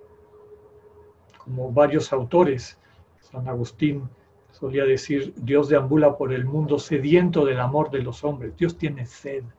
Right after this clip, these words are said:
del amor de la humanidad. Así es el amor divino.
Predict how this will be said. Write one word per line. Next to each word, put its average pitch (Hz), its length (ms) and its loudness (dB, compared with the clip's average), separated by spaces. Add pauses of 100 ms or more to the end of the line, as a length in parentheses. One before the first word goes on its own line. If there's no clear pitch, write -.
(680)
del 117 200 -6
amor 123 380 -10 (140)
de 131 160 -8
la 117 120 -8
humanidad. 107 540 -20 (1300)
Así 185 200 -2
es 170 140 -2
el 120 140 -10
amor 117 280 -10
divino. 98 380 -14